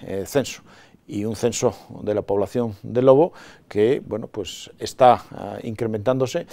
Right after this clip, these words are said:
pero que lo que nosotros tenemos, eh, que garantizar es, eh, la, ah,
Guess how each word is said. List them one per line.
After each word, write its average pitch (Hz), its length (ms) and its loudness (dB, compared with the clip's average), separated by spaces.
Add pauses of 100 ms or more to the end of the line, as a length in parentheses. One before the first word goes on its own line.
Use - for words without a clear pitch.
(200)
pero 110 220 2
que 107 140 -2
lo 104 160 0
que 113 100 -8
nosotros 104 340 -8
tenemos, 113 460 -4
eh, 104 320 -10
que 110 120 -2
garantizar 104 600 -2 (320)
es, 120 460 -2
eh, 104 320 -6
la, 107 260 2 (160)
ah, 95 300 -14